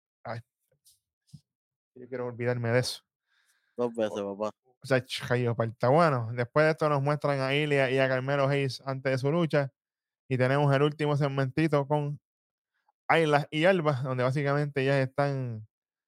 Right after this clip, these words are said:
Speaker 1: hablando de cómo han mantenido el balance de las cosas en este show y todas las cosas, y que hay mucho más por venir por ahí en, en lo que queda de programa. Y de momento se escucha a Von Mannel endiablado. "Oh, yo quiero a Von Bra-, a Bron Breakker la semana que viene, yo no me voy a quedar así, esto, lo otro".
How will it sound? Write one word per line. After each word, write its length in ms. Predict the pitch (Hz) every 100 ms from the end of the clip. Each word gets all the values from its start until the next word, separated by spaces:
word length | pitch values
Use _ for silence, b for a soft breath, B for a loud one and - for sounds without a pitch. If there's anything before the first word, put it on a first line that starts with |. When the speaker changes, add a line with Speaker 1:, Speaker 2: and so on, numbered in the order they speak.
| _ _ _ -
Speaker 1:
hablando 340 | 123 139 147
de 120 | 135
cómo 180 | 127 131
han 80 | 143
mantenido 420 | 143 139 139 143
el 60 | 139
balance 380 | 131 131 139 143
de 60 |
las 120 | 131 123
cosas 300 | 139 131 131
en 80 |
este 220 | 135 131 131
show 160 | 196
y 60 | 165
todas 180 | 143 143
las 140 | 135
cosas, 320 | 202 214 180 139
y 60 |
que 80 | 120 117
hay 80 |
mucho 260 | 127 135 135
más 160 | 139 123
por 160 | 131 123
venir 260 | 127 135
por 160 | 135 127
ahí 140 | 131
en, 220 | 131 127 123
en 60 |
lo 80 | 123
que 100 | 120
queda 140 | 135
de 100 | 139
programa. 460 | 160 202 185 165 156 _ _ _ _ -
Y 80 |
de 100 | 135
momento 500 | 131 127 185 208 170
se 100 | 139
escucha 300 | 135 - 170
a 20 | 180
Von 180 | 156
Mannel 280 | 147 208 190
endiablado. 760 | 165 143 139 117 156 160 117 127 _ -
"Oh, 300 | 320 269 214
yo 160 | 247
quiero 220 | 285 302
a 80 | 285
Von 340 | 277 302 262 247
Bra-, 420 | 285 240 233 233
a 20 |
Bron 220 | 262 285
Breakker 280 | 294 302 269
la 80 | 262
semana 280 | 269 294 277
que 100 | 262
viene, 280 | 311 294 269
yo 60 |
no 60 | 277
me 60 | 277
voy 60 |
a 20 | 269
quedar 180 | 277
así, 240 | 254 254 311
esto, 140 | 269
lo 80 | 277
otro". 240 | 285 202